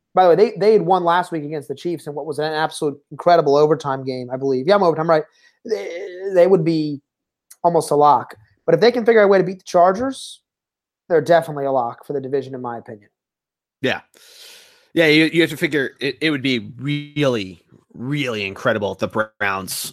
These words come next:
Speaker 2: figured something out. But you, I agree with you. I think the Ravens got this, got this
Speaker 1: Yeah.
Speaker 2: down pat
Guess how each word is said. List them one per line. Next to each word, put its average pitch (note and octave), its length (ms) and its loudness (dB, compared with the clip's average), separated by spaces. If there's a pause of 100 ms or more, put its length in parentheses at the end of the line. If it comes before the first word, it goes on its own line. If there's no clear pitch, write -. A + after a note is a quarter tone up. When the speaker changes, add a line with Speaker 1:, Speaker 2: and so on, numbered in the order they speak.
(120)
Speaker 2:
figured A2+ 240 -4
something A2+ 200 -2
out. G2+ 140 0
But B2+ 100 0
you, C3 140 2
I C3 240 2
agree C3 240 0
with A#2+ 100 -2
you. A#2+ 60 0
I G#2+ 60 0
think A#2+ 160 -6
the A#2 80 -4
Ravens G2+ 480 -8
got F#2+ 240 -8
this, - 440 -12
got - 100 2
this E3+ 120 6
Speaker 1:
Yeah. B2+ 60 0
Speaker 2:
down G2+ 200 -4
pat - 260 -12